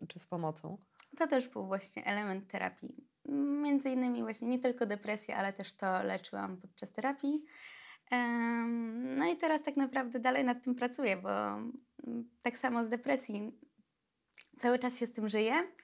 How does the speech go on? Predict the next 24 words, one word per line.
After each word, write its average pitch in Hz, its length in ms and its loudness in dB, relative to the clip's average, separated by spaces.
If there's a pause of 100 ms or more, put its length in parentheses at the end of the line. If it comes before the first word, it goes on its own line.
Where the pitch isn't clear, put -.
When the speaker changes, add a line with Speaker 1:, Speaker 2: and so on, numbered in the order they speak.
(240)
Speaker 2:
tylko 254 260 2
trzeba 254 240 2
nauczyć 233 300 2
się - 60 -4
z, - 120 -8
właśnie 208 300 -2
z - 40 -12
tym 208 180 0
żyć. - 380 -4 (680)
To 247 60 0
nie 247 140 4
jest 233 140 -4
tak, 202 140 2
że 196 80 -2
to 196 80 -2
jest 185 160 0
zamknięty 214 440 0
rozdział 202 320 0
i 202 80 -6
nigdy 190 260 -4
do 196 120 -10
tego 196 180 -2
nie 190 140 -2
wrócę, 196 400 -8